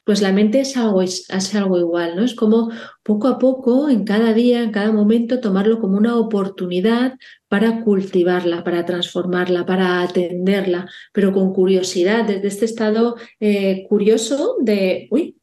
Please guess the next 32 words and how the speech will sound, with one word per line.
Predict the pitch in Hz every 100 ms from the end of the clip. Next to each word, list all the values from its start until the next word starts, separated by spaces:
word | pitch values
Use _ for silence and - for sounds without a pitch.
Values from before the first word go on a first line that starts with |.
| _
¿y | - 202
cómo | 190 202
he |
reaccionado | 190 175 - 170 165
yo | 165
a | 160
esta | 156
situación? | - 165 - 254
¿Y | 269
qué | 160
ha | 156
pasado? | - 240 247
¿Por | 185 -
qué | 190
me | 240
he |
enredado | 185 - 180 175 180 170
yo | 165
en | 156
esto? | 220 - 269 196 - _ -
¿Y | -
por | 190 170
qué | 180
estoy | 185 302
dando | 240 202
tanto | 190 185 180
vueltas | 170 175 175 170 -
a | 170 165
esto, | 175 - 175
no? | 269 277
¿Para | 220 - -
qué?". | 190 180 -